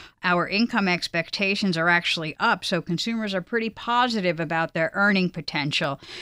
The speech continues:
And I think this strong confidence level reflects a, a willingness to spend.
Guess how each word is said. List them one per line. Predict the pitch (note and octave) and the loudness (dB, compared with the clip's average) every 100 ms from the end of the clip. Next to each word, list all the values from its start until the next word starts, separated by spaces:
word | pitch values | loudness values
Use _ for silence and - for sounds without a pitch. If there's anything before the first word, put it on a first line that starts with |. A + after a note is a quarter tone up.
| - - | -16 -6
And | - F3 | 0 0
I | |
think | F#3 A3 G#3 | 0 -2 -2
this | F#3 | 0
strong | - G#3 F#3+ F#3 | 0 0 0 0
confidence | A3 A#3 B3 A3+ F#3+ F#3 F3+ | 0 0 2 0 0 0 0
level | E3+ E3+ E3 | 0 0 -2
reflects | E3 - F3 E3 F#3 | -4 -4 -4 0 -2
a, | - | 0
a | F3+ | 2
willingness | F3 G#3 A3 G3+ F#3 E3+ - | 4 6 6 6 4 2 2
to | F#3+ | 2
spend. | - - B3 F#3+ D#3 | 2 4 6 6 4